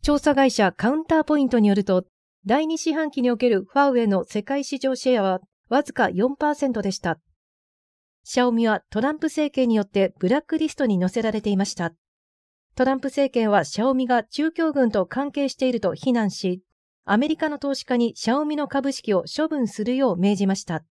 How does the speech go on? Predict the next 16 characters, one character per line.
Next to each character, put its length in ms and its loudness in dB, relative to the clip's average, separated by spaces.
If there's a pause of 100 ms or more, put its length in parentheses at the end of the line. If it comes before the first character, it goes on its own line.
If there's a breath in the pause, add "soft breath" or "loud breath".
(720)
シ 160 0
ャ 80 6
オ 40 2
ミ 160 2
は 160 2
中 300 -4
共 200 0
軍 220 0
と 80 -4
の 140 0
関 240 -2
係 140 -2
を 80 -2
否 100 -10
定 200 -4
し、 300 -6